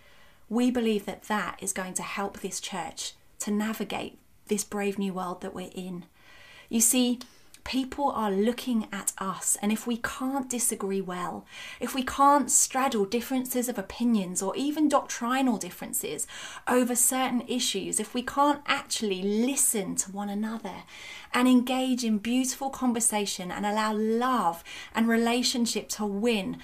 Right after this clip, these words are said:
then all we're going to do is to perpetuate that model of church dividing, church splitting, church being ugly in its behaviour towards one another with those internal conflicts.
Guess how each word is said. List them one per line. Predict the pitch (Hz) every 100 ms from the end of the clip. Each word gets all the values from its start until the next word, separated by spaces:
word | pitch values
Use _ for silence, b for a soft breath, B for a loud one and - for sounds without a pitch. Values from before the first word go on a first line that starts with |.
| B B
then | - 247 262
all | 294 311
we're | 302 294
going | 262 254
to | 233
do | 214 196
is | 190
to | 196
perpetuate | - 214 - 285 - 277 269
that | 254 254
model | 208 185 - - -
of | 170
church | - - 220 226 -
dividing, | 180 175 208 233 233 233 233 226 B B
church | - 190 180 -
splitting, | - - 262 262 - 254 240 233 B B B -
church | - 254 262 240 -
being | - 220 196 -
ugly | - 269 262 214 185 175
in | 196
its | 196 -
behaviour | 202 - 247 254 254 247 233
towards | - 196 233 247 247 -
one | 220
another | 202 196 196 185
with | 170 180
those | 180 -
internal | 247 254 254 240 233 214
conflicts. | - 202 196 - - - -